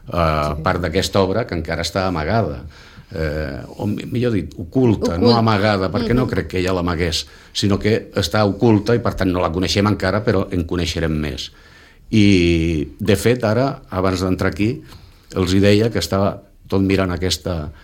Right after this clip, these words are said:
Speaker 2: meravellosa mar blava que tenim aquí al davant, estava pensant en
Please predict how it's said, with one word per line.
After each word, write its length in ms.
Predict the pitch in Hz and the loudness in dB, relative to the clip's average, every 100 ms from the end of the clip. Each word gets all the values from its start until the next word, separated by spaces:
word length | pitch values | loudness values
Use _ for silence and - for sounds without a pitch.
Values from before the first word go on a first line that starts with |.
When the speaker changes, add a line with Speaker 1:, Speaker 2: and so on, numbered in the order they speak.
| - - - - | -20 -20 -20 -14
Speaker 2:
meravellosa 1080 | 85 87 90 87 87 98 - 92 90 85 85 - - | -4 -2 0 0 2 0 0 -2 -2 -2 -6 -8 -6
mar 280 | 92 95 | -4 -2
blava 540 | 92 80 90 98 92 85 | -6 -2 0 2 0 -4
que 100 | 87 | -6
tenim 280 | 85 92 90 | -6 -4 -6
aquí 160 | 82 90 | -4 -4
al 80 | 87 | -2
davant, 360 | 90 95 98 - - _ - - _ - | -2 -2 -4 -8 -20 _ -20 -20 _ -8
estava 340 | 104 123 127 | -2 0 0
pensant 400 | 131 107 120 | -2 -2 -2
en 80 | 120 | 0